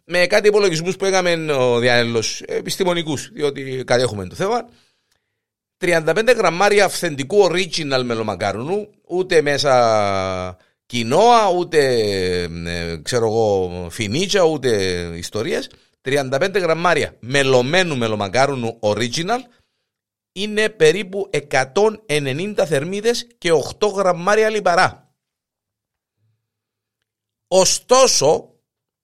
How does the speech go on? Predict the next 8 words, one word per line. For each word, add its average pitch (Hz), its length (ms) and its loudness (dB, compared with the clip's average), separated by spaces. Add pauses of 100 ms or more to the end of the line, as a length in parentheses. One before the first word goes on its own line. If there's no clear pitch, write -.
(300)
να 113 280 -2
πούμε 190 200 -2
και 180 120 -4
την 160 120 -2
αλήθεια, 127 540 -2 (680)
όταν 226 440 2
το 214 120 4
μελομακάρουνο 175 1040 4